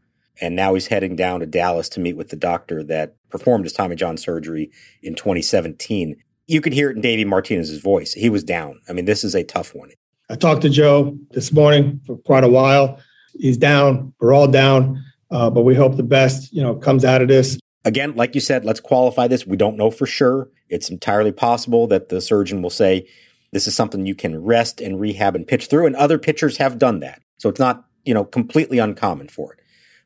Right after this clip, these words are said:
Speaker 1: But it is risky. There's always a chance of it going all the way. And for someone who's already had this before,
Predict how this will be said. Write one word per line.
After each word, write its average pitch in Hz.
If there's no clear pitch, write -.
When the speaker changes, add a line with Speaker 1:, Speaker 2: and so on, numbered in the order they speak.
Speaker 1:
But 110
it 113
is 131
risky. 120
There's 98
always 101
a 85
chance 104
of 92
it 92
going 98
all 92
the 87
way. 76
And 104
for -
someone 127
who's 113
already 113
had 127
this 147
before, 147